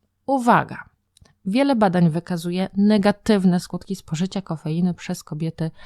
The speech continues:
w okresie ciąży. Warto zastanowić się nad wnioskami wynikającymi z tych prac. Jeśli dotychczas kawa stanowiła istotny element diety,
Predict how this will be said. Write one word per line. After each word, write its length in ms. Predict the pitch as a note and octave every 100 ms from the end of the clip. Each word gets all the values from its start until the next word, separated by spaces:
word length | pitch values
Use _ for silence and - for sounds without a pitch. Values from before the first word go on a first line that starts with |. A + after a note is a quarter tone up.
| - -
w 100 | - -
okresie 560 | C4 - D#3 - F3 E3+ _ _ -
ciąży. 560 | A#3 G3 E3+ C#3 C#3 - - - - -
Warto 460 | D#3+ G#3+ A3+ F3
zastanowić 760 | D#3 E3+ - F3 E3+ D3 C#3+ -
się 180 | -
nad 280 | D#3+ D#3 C#3+ -
wnioskami 920 | D3 D#3+ F3+ - - F#3+ D#3 D3+ F#3
wynikającymi 840 | F#3 F#3 - F3+ F3 E3+ F#3 F3+
z 120 | F3 -
tych 280 | D#3 - -
prac. 400 | - - - - _ - - - -
Jeśli 380 | F#3+ E4+ - E4+
dotychczas 760 | C#4 - A3+ - - - -
kawa 300 | - B3 B3+
stanowiła 600 | - - G3 G3 G3+ G#3+
istotny 520 | G#3 A#3 - D#4+ A#3 -
element 420 | F3 F#3+ E3+ D#3
diety, 600 | D3+ F3+ E3+ - D3 A#3